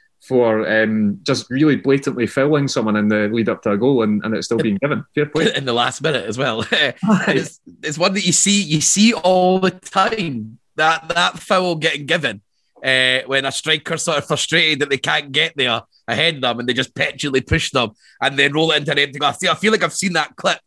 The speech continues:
Speaker 2: a hundred times, but actually this time he gets to run away, uh, celebrating. And, uh, I mean, Ian McCall took it quite well, I thought, at the end when I saw his interview. He <laughs> seemed quite calm because, uh, compared to Brian Rice going insane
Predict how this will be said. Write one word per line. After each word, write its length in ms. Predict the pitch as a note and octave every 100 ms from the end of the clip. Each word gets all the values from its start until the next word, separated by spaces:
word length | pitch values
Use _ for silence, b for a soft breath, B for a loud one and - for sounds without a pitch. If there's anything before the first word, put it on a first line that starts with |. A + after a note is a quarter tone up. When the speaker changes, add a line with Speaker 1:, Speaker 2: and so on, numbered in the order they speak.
| _ _ -
Speaker 2:
a 40 | B2+
hundred 300 | E3 C#3+ D3
times, 300 | F3+ D#3+ C#3
but 80 |
actually 240 | C#3+ D3+ D#3
this 140 | D#3+
time 160 | D#3+ C#3+
he 60 |
gets 180 | C#3 D3+
to 100 | D3
run 100 | C#3+
away, 320 | C#3 D3 B2 - _ _ -
uh, 200 | C3+ C3
celebrating. 600 | - E3 E3+ D3 C3 A#2
And, 100 | A#2+
uh, 200 | A#2+ B2 A2 - _ _ _ _ -
I 100 | C#3+
mean, 240 | D3+ C3 _ _ _ F3+
Ian 140 | G#3
McCall 420 | D#3 - G#3+ G#3+
took 200 | - -
it 80 | D#3+
quite 260 | - C#3 B2
well, 240 | F3 F#3
I 60 | D3
thought, 320 | - C3+ B2+
at 60 |
the 100 | C3
end 160 | C3 B2+
when 100 | C3+
I 80 | C3
saw 260 | - C3+
his 320 | B2 D3+ - -
interview. 420 | C#3+ C#3 B2 C3
He 160 | B2+ F#3
<laughs> 0 |
seemed 320 | - - F#3+ D#3+
quite 180 | C#3+
calm 280 | E3 D#3+ D#3
because, 360 | C3+ C#3 C3 A#2 b b b -
uh, 180 | B2+ C3+
compared 480 | - D3 F#3+ G3 E3+
to 280 | - E3 C3+ - _
Brian 280 | D#3 D#3 D3
Rice 240 | E3 D#3+
going 280 | - D3+ C3 -
insane 640 | C#3 B2+ - F3 F3